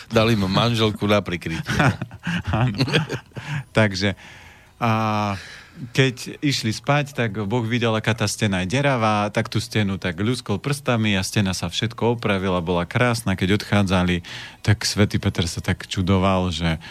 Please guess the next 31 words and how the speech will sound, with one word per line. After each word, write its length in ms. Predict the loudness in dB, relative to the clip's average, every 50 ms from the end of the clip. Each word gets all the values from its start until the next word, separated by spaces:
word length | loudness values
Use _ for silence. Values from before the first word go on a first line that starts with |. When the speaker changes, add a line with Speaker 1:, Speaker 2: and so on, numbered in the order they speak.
| -18 -14
Speaker 2:
že 160 | -2 -2 0 2
prečo 320 | 4 2 2 2 0 0
to 160 | 2 2 4
urobil, 400 | 4 4 4 4 4 4 2 2
že 160 | 4 2 0
pohostenie 640 | 2 4 2 4 4 2 2 2 4 4 6 4 4
nula 480 | 4 4 6 6 6 6 6 4 4 4
a 160 | 4 4 4
on 80 | 4 4
mu 240 | 2 4 4 2
ešte 240 | 2 2 0 2 2
urobí 320 | 2 4 4 2 2 2 2
dobrý 240 | 2 0 2 0
skutok. 480 | -2 -2 0 0 0 4 4 2 2 2 -2 -2
Speaker 1:
Hm. 160 | -2 -2 -2 -4 -14 -18 -20 -20 -20 -20 -4 2
Speaker 2:
Potom 240 | 4 4 4 4 2
prišiel 560 | 2 2 2 2 2 2 4 4 4 4 2
do 480 | 2 2 4 4 4 4 2 2 2 0 -2 -6 -18 -20 -20 _ _
eh, 100 | -2 0 2 2 2 2 2 2 2 0 0 0 0
dediny 600 | 2 2 2 2 4 2 2 4 2 2 2 2
a, 200 | 2 2 0 0 0
a 140 | 0 0 2 2 2
tam 180 | 2 2 2
bola 220 | 4 4 2 2 2
taká, 260 | 0 0 0 2 0
že 140 | 2 0 0
chudobná, 640 | 2 2 2 2 2 2 2 2 2 2 2 2
ale 140 | 2 2 2
milá 320 | 2 2 2 2 2 2
rodina 540 | 4 2 2 2 4 4 4 4 4 2 0 -4 -12 -20 -20 -20 -4
a 160 | 0 2 4